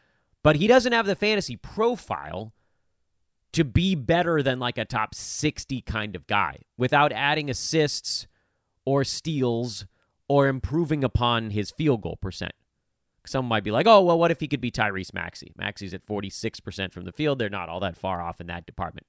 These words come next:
So look, first of all, Maxey blocks shots. Second of all, Maxey gets assists. Those are pretty big, two very large changes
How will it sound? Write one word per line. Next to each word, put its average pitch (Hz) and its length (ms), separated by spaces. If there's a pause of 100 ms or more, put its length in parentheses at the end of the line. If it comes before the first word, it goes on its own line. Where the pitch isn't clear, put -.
So 165 140
look, 131 180 (920)
first 202 160
of 180 60
all, 160 60
Maxey 151 320
blocks 117 280
shots. 85 360
Second 143 180
of 139 60
all, 123 100
Maxey 113 300
gets 101 160
assists. - 680 (920)
Those 139 140
are 139 60
pretty 185 280
big, 139 580 (380)
two 226 200
very 139 280
large 107 400
changes 87 640